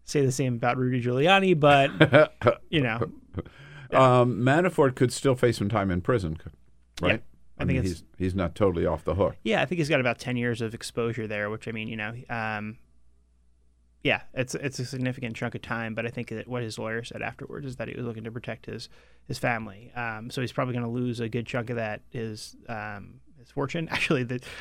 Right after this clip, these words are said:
Speaker 1: I think that the money that they seized from Manafort could end up just paying for the entire Mueller investigation. So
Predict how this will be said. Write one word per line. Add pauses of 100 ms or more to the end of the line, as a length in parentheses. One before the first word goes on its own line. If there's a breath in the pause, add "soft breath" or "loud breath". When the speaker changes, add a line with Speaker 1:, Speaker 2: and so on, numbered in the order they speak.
(120)
Speaker 1:
I
think
that
the
money
that
they
seized
from (120)
Manafort
could
end
up
just
paying
for
the
entire
Mueller
investigation.
So